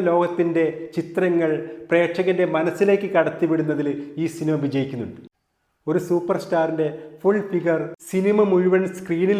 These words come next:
കാണിച്ച് ആരാധകരെ തൃപ്തിപ്പെടുത്തുന്നതിനോ, ചെലവ് കുറച്ച് ഒരു സിനിമ എടുക്കുന്നതിന് വേണ്ടിയോ നമ്മെ തോന്നിപ്പിക്കുന്ന വിധത്തിലുള്ള ഇവിടെ എടുത്ത ഏക കഥാപാത്ര സിനിമകളെ പോലെയല്ല ഈ സിനിമ.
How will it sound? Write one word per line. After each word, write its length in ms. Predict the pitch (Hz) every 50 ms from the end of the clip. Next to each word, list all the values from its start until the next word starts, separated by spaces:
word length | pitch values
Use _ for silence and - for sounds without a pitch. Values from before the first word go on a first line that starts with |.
| 190 190 -
കാണിച്ച് 440 | 170 165 170 165 156 - - 156 151 143 - - - - - 147 160
ആരാധകരെ 600 | 170 180 175 190 190 185 185 180 180 180 180 175 170 170
തൃപ്തിപ്പെടുത്തുന്നതിനോ, 880 | 175 147 - - - 180 180 - - - 175 160 160 151 147 151 143 139 127 - _ _ _ _ _ _ _
ചെലവ് 340 | - 185 180 185 202 202 240 220 208
കുറച്ച് 360 | 196 190 185 185 - 180 175 160 - - - -
ഒരു 140 | 170 180 190 180 -
സിനിമ 240 | 180 185 190 196 208 202 190
എടുക്കുന്നതിന് 580 | 180 180 170 185 - 190 185 185 180 185 175 165 165
വേണ്ടിയോ 340 | 165 165 165 165 170 170 165 - _ _ -
നമ്മെ 360 | 156 160 175 185 196 208 208 202 -
തോന്നിപ്പിക്കുന്ന 640 | 175 175 180 190 196 190 - 220 196 - 202 185 190 175
വിധത്തിലുള്ള 420 | 170 175 170 175 170 160 160 156 156 151 139 - - - _ - 165
ഇവിടെ 240 | 175 175 208 202 208 196 190 185
എടുത്ത 280 | 165 170 185 170 175 165 160 156 165 - - - - 160 175
ഏക 160 | 185 185 180 202 202 202
കഥാപാത്ര 600 | 175 165 175 170 175 175 165 175 170 170 165 170 165 - -
സിനിമകളെ 480 | 165 156 160 165 156 151 160 160 160 156 160
പോലെയല്ല 440 | 160 156 156 151 147 143 143 143 143 143 131 127 - - - - -
ഈ 100 | 151 165
സിനിമ. 300 | 160 - - 131 127 117